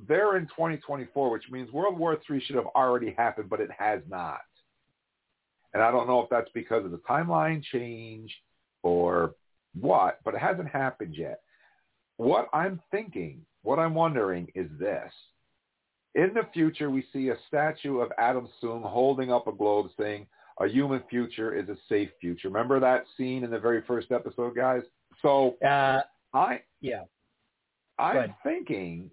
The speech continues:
Speaker 1: that maybe what's going on here is that the, um, Rene Picard thing is actually a blue herring, and that that's not what's going on here. What I'm thinking might be going on here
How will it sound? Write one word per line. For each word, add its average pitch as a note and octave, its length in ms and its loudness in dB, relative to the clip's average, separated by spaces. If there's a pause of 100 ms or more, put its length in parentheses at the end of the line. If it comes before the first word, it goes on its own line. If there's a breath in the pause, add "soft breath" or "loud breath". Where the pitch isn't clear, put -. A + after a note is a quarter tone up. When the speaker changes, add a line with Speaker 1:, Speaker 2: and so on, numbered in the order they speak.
(140)
Speaker 1:
that B2+ 320 2
maybe C#3 1000 -2 (640)
what's F3 280 0
going D3 360 2
on E3 320 0
here G#2+ 500 -4
is G2+ 260 -6
that A#2 280 4 (100)
the, A2+ 320 -2
um, G#2 300 2
Rene C#3+ 400 4
Picard F3 640 0
thing G#2+ 300 -2
is F#2+ 140 -8 (100)
actually A2+ 720 -2 (340)
a A2 80 4
blue C#3+ 320 4
herring, A2 580 -6 (540)
and B2 160 -2
that B2+ 240 -2
that's B2 380 2
not C3+ 400 -2
what's A#2 280 -2 (220)
going F2+ 380 -6
on D#2 260 -8
here. C#2+ 440 -18 (760)
What B2 120 2
I'm F#3 120 0
thinking D#3+ 420 0
might G3 280 0
be D#3+ 120 -2
going A#2+ 340 0
on C#4 260 -2
here F#2+ 420 -6